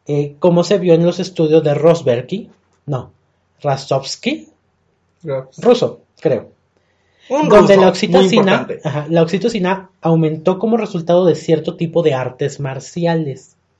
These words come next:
Speaker 1: Recuerden, perdón que haga un, un coma aquí, los humanos somos agresivos, no violentos.
Speaker 2: Ah.
Speaker 1: La violencia no es natural, la agresividad sí.
Speaker 2: Exacto.
Speaker 1: La violencia es tratar de hacer daño por el fin de dañar.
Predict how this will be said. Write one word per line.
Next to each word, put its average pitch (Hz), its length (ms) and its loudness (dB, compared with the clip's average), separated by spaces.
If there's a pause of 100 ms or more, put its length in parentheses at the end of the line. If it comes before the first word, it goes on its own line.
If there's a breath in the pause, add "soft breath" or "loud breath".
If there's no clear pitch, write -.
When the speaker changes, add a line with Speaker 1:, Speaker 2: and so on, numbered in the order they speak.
(1400)
Speaker 1:
Recuerden, 170 720 2
perdón 160 240 2
que 185 80 0
haga 190 140 0
un, 196 100 -4 (140)
un 175 160 -4
coma 160 260 -2
aquí, 117 240 -12
los 160 220 -6
humanos 185 340 -4
somos 165 400 -4
agresivos, 151 720 -4
no 175 440 4
violentos. 175 760 2
Speaker 2:
Ah. 139 40 -6
Speaker 1:
La 139 140 0
violencia 170 600 0
no 170 120 0
es 156 100 -4
natural, 160 440 -2
la 143 60 -4
agresividad 123 640 -10
sí. 156 280 -8 (160)
Speaker 2:
Exacto. - 420 -14
Speaker 1:
La 160 120 4
violencia 175 400 2
es 240 160 -4
tratar 165 420 0
de 180 60 0
hacer 170 240 0
daño 170 300 0
por 151 120 0
el 131 80 -8
fin 151 200 -8
de 156 80 0
dañar. 151 380 -4